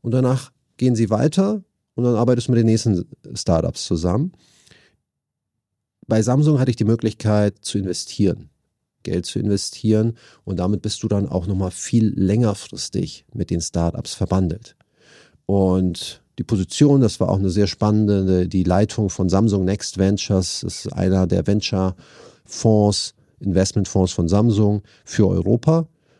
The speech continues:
Und das war auch vom, vom Level, vom Karriere- und Senioritätslevel her nochmal, nochmal ein Sprung nach vorne.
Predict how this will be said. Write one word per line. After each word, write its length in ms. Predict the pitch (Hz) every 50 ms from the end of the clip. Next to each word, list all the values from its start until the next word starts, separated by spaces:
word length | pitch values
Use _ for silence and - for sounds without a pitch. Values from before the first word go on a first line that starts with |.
| _ _ _ _ -
Und 160 | - 101 92
das 160 | 95 92 -
war 80 | - 76
auch 100 | 82 85
vom, 440 | - - 98 90 90 90 90 85 - _ -
vom 220 | - - 90 82 82
Level, 340 | 82 87 90 92 110 101
vom 220 | 87 - 92 85 80
Karriere- 420 | - 95 - 85 82 92 92 95
und 80 | 90 82
Senioritätslevel 800 | 85 80 82 76 78 78 - - 92 - - - 87 82 - 82
her 180 | 78 78 85 82
nochmal, 380 | 82 80 73 80 80 80 78
nochmal 320 | - 101 95 87 85 85 82
ein 60 | 80
Sprung 300 | - - - 85 78 80
nach 100 | 80 80
vorne. 400 | - - - 101 - 98 98